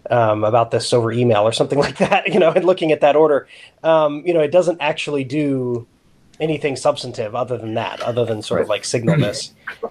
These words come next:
Speaker 1: Um, but on the other hand, it does seem to sort of indicate a new, a new policy in the sense that of actually applying that. And I, on the one hand, maybe this is something to talk about later too, this sort of, like, signals the weakness of the Supreme Court too,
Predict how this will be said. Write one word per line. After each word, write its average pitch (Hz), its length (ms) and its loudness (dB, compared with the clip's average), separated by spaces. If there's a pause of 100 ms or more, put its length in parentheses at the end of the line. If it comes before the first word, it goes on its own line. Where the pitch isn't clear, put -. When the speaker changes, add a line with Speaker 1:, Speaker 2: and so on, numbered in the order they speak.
(160)
Speaker 1:
Um, 127 440 2
but 170 180 4
on 170 80 6
the 175 60 6
other 185 140 6
hand, 151 240 2
it 123 80 -10
does 147 260 2
seem 143 160 0
to 131 60 -2
sort 131 220 0
of 113 400 -6
indicate 131 600 -2 (760)
a 139 120 0
new, 131 360 2
a 127 80 0
new 139 160 2
policy 131 460 2
in 120 80 -2
the 117 60 -2
sense 123 260 -2
that 117 220 0
of 120 100 -2
actually 117 300 -2
applying 104 420 -2
that. - 220 -8
And 131 80 0
I, 123 220 0 (500)
on 143 60 2
the 151 60 4
one 214 120 6
hand, 147 200 2
maybe 170 200 2
this 147 140 -2
is 123 60 -12
something 135 180 2
to 113 40 -10
talk 131 140 -2
about 120 200 0
later 123 160 -2
too, 131 220 -2
this 113 140 -6
sort 127 120 0
of, 113 60 -6
like, 113 140 -4
signals 123 360 -4
the 117 80 -10
weakness 120 380 -2
of 104 60 -8
the 110 80 -14
Supreme 110 300 -2
Court 127 280 -2
too, 110 260 -2